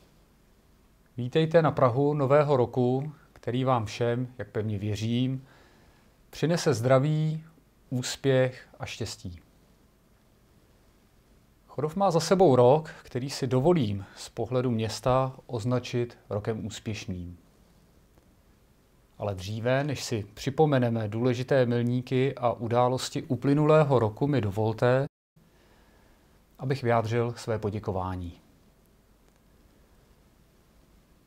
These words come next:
Nejprve patří můj upřímný dík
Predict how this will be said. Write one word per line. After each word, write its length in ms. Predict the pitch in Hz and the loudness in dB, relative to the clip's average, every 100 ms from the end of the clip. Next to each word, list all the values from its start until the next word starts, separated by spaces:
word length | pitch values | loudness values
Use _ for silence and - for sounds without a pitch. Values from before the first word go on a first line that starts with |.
| - | -6
Nejprve 480 | 120 123 165 170 185 | -2 4 6 8 8
patří 300 | 175 147 170 | 4 2 2
můj 180 | 170 165 | 2 2
upřímný 500 | 135 - 160 165 147 | -2 -4 2 4 4
dík 520 | 110 120 139 151 - | 2 -2 -2 -4 -10